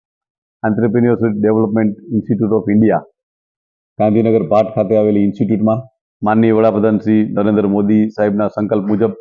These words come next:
ભારતના યુવાનો નોકરી વાંછું ન રહેતા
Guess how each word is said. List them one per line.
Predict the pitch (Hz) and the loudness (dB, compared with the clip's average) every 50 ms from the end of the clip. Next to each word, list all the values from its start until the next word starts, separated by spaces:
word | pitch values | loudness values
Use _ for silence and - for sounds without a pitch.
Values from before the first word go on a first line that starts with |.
| - _ _ _ _ _ _ _ _ - | -18 _ _ _ _ _ _ _ _ -2
ભારતના | 107 107 113 120 101 117 117 | 0 2 2 2 2 0 0
યુવાનો | 113 110 113 113 113 110 113 110 110 110 - - _ _ _ _ _ _ _ _ _ _ _ _ _ _ _ _ _ _ _ - - | 2 2 2 2 2 2 2 0 -2 -4 -8 -16 _ _ _ _ _ _ _ _ _ _ _ _ _ _ _ _ _ _ _ -4 -2
નોકરી | 104 113 107 117 120 113 | 0 0 2 2 2 2
વાંછું | 107 110 110 110 - - 120 | 2 2 0 0 0 0 0
ન | 113 113 113 | 2 2 2
રહેતા | 110 113 95 98 101 92 | 2 2 2 0 -2 -2